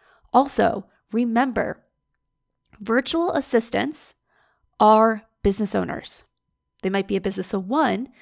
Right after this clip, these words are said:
but seeing they're a contractor or a freelancer, that puts them in the category of business owners. And what does any good business owner know how to do? Lead sales calls.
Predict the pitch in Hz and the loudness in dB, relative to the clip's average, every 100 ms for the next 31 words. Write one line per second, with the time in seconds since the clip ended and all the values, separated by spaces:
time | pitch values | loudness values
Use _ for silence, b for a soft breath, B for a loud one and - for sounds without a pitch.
0 | b b - 247 - 240 269 285 302 311 | b b -4 -2 -2 -2 -2 -2 -2 -4
1 | - 208 180 196 - 196 196 226 - 185 | -2 -2 -2 -6 -8 -6 -4 -4 -4 -4
2 | 165 170 - 202 208 b b b _ 202 | -4 -4 -4 -4 -6 b b b _ 0
3 | 208 - - 226 226 - 190 190 190 196 | 0 0 -2 -4 -4 -4 -4 -4 -6 -8
4 | 196 185 175 180 190 220 - 285 277 196 | -8 -8 -6 -4 -4 -4 -2 -2 -2 -4
5 | 175 - - - - - b b b b | -4 -6 -8 -8 -10 -12 b b b b
6 | _ _ 226 220 208 202 214 - 254 240 | _ _ 0 0 -4 -2 0 0 -2 0
7 | 208 185 - 170 160 185 208 254 - 262 | 0 -4 -6 -16 -2 2 4 2 0 0
8 | 277 262 277 269 269 277 277 277 302 330 | 0 0 0 0 0 0 0 0 0 0
9 | 349 _ _ _ _ - 175 208 226 220 | -4 _ _ _ _ -12 -4 0 0 0
10 | 175 151 - - - - | -2 -2 -4 -6 -6 -10